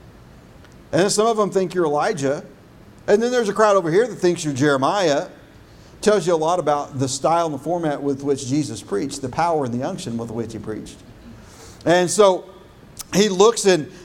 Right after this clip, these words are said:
uh, and then he says to them, "Well, who do you think I am?" Of course, Peter would be the one that speaks up. Uh, he generally is the one that speaks up. And he says, "Well, we believe that you're the Son of God. You're the Christ. You're Messiah.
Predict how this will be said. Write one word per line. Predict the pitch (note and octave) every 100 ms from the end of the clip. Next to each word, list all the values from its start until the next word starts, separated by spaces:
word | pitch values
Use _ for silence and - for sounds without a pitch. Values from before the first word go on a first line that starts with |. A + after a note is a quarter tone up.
| -
uh, | F#3+
and | F#3+
then | A3+
he | C4
says | - G3+ A#3
to | G#3
them, | D#3+ F3+
"Well, | G3+ G3+
who | A#3
do | G#3
you | C4+
think | C4+ E3+
I | C#3 A#2
am?" | G2+ G2+
Of | B2+
course, | - G3+ -
Peter | G3 F#3+
would | D#3 C3+
be | C#3+
the | B2
one | C#3 B2
that |
speaks | - D3+ C#3+
up. | F#3+ - - - - - - - - - -
Uh, | - E3 D3+ D3
he | D3+
generally | C3 F3 E3+ C#3 E3+
is | G3 C3
the | C#3+
one | D3 C#3+
that | B2+
speaks | - C#3 D3
up. | B2+ - - - - - - - -
And | G#3
he | A3
says, | A#3+ A3
"Well, | D#3+ F#3+ B3 G3+
we | D#3+ C4
believe | D4+ A#3 F3+
that | F#3 E3+
you're | D#3+ F3 E3+ E3+ - - -
the | D3
Son | - D3+
of | A#2
God. | D3+ G#3 A#2 G2+
You're | C#3+
the | E3
Christ. | - D3 C#3 G2+ D3
You're | E3+
Messiah. | D#3 D#3+ F3 G#3 C3+